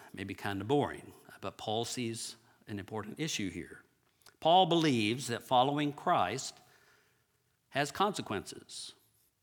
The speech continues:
not just consequences later on, but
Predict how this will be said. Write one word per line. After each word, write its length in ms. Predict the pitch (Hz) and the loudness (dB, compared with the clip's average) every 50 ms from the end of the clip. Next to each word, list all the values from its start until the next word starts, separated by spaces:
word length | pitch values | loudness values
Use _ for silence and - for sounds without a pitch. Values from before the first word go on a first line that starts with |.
| _ _ - | _ _ -6
not 160 | 113 135 139 | -6 -6 -4
just 220 | 135 131 131 - - - - - - - _ _ _ _ _ _ _ _ _ _ _ _ _ _ _ | -6 -6 -8 -8 -14 -20 -20 -20 -20 -20 _ _ _ _ _ _ _ _ _ _ _ _ _ _ _
consequences 540 | - - 139 135 131 - - 143 127 117 107 | -4 -2 -2 -2 -2 -4 -4 -4 -4 -4 -2
later 280 | 110 123 123 113 117 117 | 0 0 2 2 2 4
on, 240 | 131 143 139 135 127 | 4 6 6 4 4
but 160 | 113 107 | 2 0